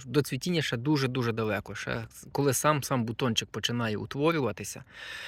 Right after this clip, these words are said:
тобто ми в цей момент даємо гіббон, і воно утворюється багато цих кістянок, за... і за рахунок цього збільшується сама довжина ягоди.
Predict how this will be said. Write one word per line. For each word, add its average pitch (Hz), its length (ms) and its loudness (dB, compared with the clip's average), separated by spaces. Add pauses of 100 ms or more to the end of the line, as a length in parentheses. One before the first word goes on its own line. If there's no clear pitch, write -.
(260)
тобто 113 260 -2
ми 123 100 6
в 120 60 4
цей 135 180 6
момент 123 400 4
даємо 101 760 2
гіббон, 131 500 0
і 107 1080 2
воно 123 260 0
утворюється 120 500 -2
багато 110 500 -2
цих 110 200 -6
кістянок, 143 540 2
за... 113 300 2
і 120 100 0
за 120 140 2
рахунок 117 420 -2
цього 156 360 2 (360)
збільшується 123 720 0
сама 113 540 2
довжина 107 720 0 (920)
ягоди. 101 460 -2